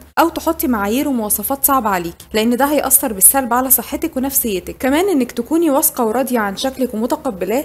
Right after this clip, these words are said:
ده أهم بكتير من المعافرة، وأهم بكتير من إنك توصلي للجسم المثالي. كلنا عندنا عيوب، ومفيش حد اسمه مثالي. انت لو اتمرنتي كويس بأكل صحي والتزام واستمرار،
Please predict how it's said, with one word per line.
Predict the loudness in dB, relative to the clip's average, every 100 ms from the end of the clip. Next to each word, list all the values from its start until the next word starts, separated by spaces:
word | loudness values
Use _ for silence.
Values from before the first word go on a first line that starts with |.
| 0
ده | 0
أهم | 2 2
بكتير | 2 0 0 2 4
من | 4 2
المعافرة، | 2 2 0 0 0 -2 -2
وأهم | 0 2 2
بكتير | 0 -2 0 0 2
من | 0
إنك | 2 0 0
توصلي | -4 -2 -2 -2
للجسم | -2 -2 -2 -2
المثالي. | -2 -2 -2 -6 -4
كلنا | 0 2 4
عندنا | 2 2 0
عيوب، | -2 -4 -6
ومفيش | -6 -4 -4 -4
حد | -6 -2
اسمه | 0 2 2 0
مثالي. | 0 0 -2 -6 -14 -4
انت | 4 6
لو | 4
اتمرنتي | 2 2 2 0 -2
كويس | 2 4 4 2
بأكل | 2 2 2
صحي | 2 0 0 0
والتزام | 0 0 2 4 4
واستمرار، | 0 -2 -2 2 2